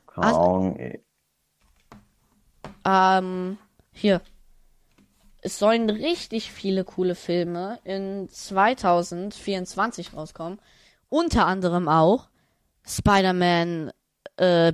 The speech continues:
Speaker 2: Beyond the Spider-Verse, also der, der hier nachher jetzt kommt, worüber wir grad geredet haben. Äh, hier, ich hab besten Filme zweitausendvierundzwanzig. Äh, was kommt raus? Die Schule der magischen Tiere drei,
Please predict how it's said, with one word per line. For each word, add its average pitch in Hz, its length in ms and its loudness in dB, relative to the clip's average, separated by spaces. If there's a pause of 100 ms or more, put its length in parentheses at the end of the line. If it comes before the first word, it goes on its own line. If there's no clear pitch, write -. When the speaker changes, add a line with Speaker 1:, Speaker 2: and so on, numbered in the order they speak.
Speaker 2:
Beyond 190 540 4
the 170 120 -6
Spider-Verse, 160 680 0
also 170 200 2
der, 180 200 0
der 170 260 0
hier 269 300 2
nachher 170 300 4
jetzt - 180 0
kommt, 160 240 -6
worüber 165 280 2
wir 160 100 0
grad 160 240 -2
geredet 196 360 0
haben. 156 300 -4 (800)
Äh, 165 440 -2 (360)
hier, 208 140 0
ich 202 100 0
hab 226 120 0 (320)
besten 269 380 -2
Filme 254 340 0
zweitausendvierundzwanzig. 214 1400 -2 (1300)
Äh, 202 680 0
was 226 220 -2
kommt 220 280 -2
raus? 160 380 0 (540)
Die 196 100 -6
Schule 302 600 2
der 220 160 0
magischen 226 560 2
Tiere 208 280 2
drei, 175 400 4